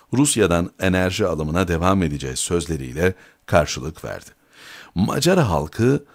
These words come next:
savaşın gölgesinde sandığa gitti ve daha önce Türkiye'dekinin bir benzeri olacağını yazdığım seçimler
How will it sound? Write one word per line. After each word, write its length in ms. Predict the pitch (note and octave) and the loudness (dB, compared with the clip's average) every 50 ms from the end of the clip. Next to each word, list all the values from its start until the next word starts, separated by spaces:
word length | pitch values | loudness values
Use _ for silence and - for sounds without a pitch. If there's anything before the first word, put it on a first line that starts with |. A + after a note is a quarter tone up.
| _ _ _ - | _ _ _ -4
savaşın 580 | - - B2 A2+ A#2 A#2 - - C3 A2+ E2 | 0 4 6 6 6 6 4 4 2 2 2
gölgesinde 680 | C2+ C#2+ D2+ D#2 D2+ D#2+ F2 E2 - E2 E2 E2+ G#2+ A#2 | 0 0 -2 -2 -2 -2 -2 -2 -2 -2 0 0 0 0
sandığa 440 | - - C#2+ C#2 C2+ C#2 C#2 C2+ | -2 -4 -4 -4 -4 -6 -6 -6
gitti 420 | B1+ - - - _ - B2+ C3 A2+ | -8 -12 -16 -20 _ -4 -2 2 4
ve 200 | A2+ G#2+ F#2 F#2+ | 4 4 4 4
daha 280 | G2+ G2+ A#2 B2 - | 2 2 2 2 0
önce 400 | - G2 F#2+ F2+ D#2+ F2 F2 E2 | 0 0 0 0 2 0 0 -2
Türkiye'dekinin 880 | - - D3 C#3+ - - A2 G2+ F2 F2+ E2+ - F2+ E2+ F2 F#2 F2+ D#2 | -2 -4 -4 -4 0 0 2 2 2 0 0 -2 -2 0 0 0 0 0
bir 160 | E2+ E2 D2 | -2 -2 -2
benzeri 360 | D#2 D2+ D#2 D#2 D#2 F2+ F#2+ | -2 -4 -4 -2 0 2 4
olacağını 540 | A2+ G2 F2 E2 D#2+ D2 D#2+ D#2 D#2 E2 F#2 | 4 4 4 2 -2 -4 -6 -4 -2 -2 0
yazdığım 520 | F#2+ F2+ E2 E2 E2 D2+ E2 F2 F#2 G#2 G#2 | 0 0 0 0 -2 -2 -2 -2 -2 -2 -2
seçimler 600 | - G2 F#2 - G2 F#2 F#2 G2 A2+ B2+ - | -2 -4 -4 -4 -2 -2 0 0 -2 -2 -6